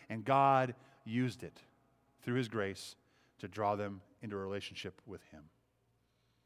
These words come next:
And it's seen in their covenant with him. They laid down their false gods,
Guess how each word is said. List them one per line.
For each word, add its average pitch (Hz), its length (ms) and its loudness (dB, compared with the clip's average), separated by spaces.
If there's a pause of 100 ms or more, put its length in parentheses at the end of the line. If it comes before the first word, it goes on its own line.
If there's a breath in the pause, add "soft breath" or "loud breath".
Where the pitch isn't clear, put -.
(920)
And 107 100 -6
it's - 120 -12
seen 120 380 2
in 107 80 -10
their 101 120 -8
covenant 107 380 0
with 95 120 -10
him. 90 260 -12 (2250)
They 110 100 -4
laid 120 260 0
down 113 320 2
their 98 100 -8
false 107 360 -4
gods, 85 340 -18